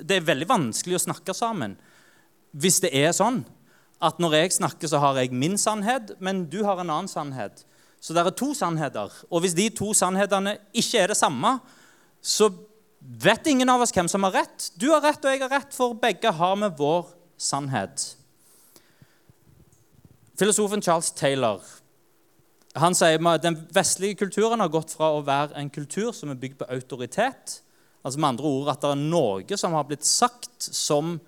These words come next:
har autoritet, og som en må forholde seg til. Noe er med andre ord sant, og det finner vi utenfor oss selv, til å bli en kultur som er bygd på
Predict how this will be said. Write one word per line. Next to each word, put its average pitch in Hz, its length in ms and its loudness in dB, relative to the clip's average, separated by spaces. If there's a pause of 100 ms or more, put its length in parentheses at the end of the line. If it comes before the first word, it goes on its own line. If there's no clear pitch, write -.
(280)
har 175 240 4
autoritet, 180 580 -2
og 156 80 -10
som 165 200 -6
en 165 120 -4
må 123 160 -2
forholde 131 380 -4
seg 139 160 -8
til. 240 220 -2 (2000)
Noe 127 240 2
er 120 160 2
med 139 200 -2
andre 120 220 -8
ord 117 100 -10
sant, - 560 -8 (1300)
og - 100 -8
det 147 140 0
finner 143 340 -2 (340)
vi 175 120 -6 (180)
utenfor 143 500 -6
oss - 160 -14
selv, 233 300 -2 (1120)
til 175 240 2
å 185 160 0
bli 151 160 0
en 165 120 -4
kultur 190 440 -6
som 160 200 -6
er 147 80 -8
bygd 131 240 -8
på 160 100 -2